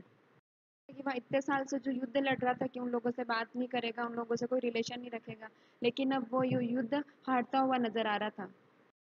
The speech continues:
अपने पोतों के प्यार के कारण हार ही गया और उनको वापस रिटर्न में लिख दिया कि हाँ, ठीक है, मैं तुम सब लोगों को स्वीकार कर लूँगा और वो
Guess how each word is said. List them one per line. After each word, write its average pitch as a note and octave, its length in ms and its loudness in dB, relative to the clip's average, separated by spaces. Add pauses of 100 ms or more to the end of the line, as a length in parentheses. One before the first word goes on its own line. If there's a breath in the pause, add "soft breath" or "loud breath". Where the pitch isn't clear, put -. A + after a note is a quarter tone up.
(380)
अपने C4 180 2
पोतों B3 300 0
के C4 120 2
प्यार B3+ 220 4
के B3+ 140 2
कारण B3+ 240 4
हार A3 200 4
ही B3+ 100 2
गया B3+ 160 4
और A#3+ 140 4
उनको A#3+ 240 4
वापस A#3+ 300 2
रिटर्न A#3+ 220 0
में B3 120 2
लिख A#3 140 2
दिया A#3+ 180 0
कि B3+ 140 0
हाँ, G#3+ 240 -2 (440 soft breath)
ठीक B3+ 200 4
है, A#3+ 60 4
मैं A#3 160 2
तुम B3 160 0
सब B3+ 180 2
लोगों B3+ 220 2
को C4+ 100 0
स्वीकार A#3+ 400 0
कर A#3 140 -2
लूँगा A#3 260 0
और A3+ 100 2
वो A3+ 260 -2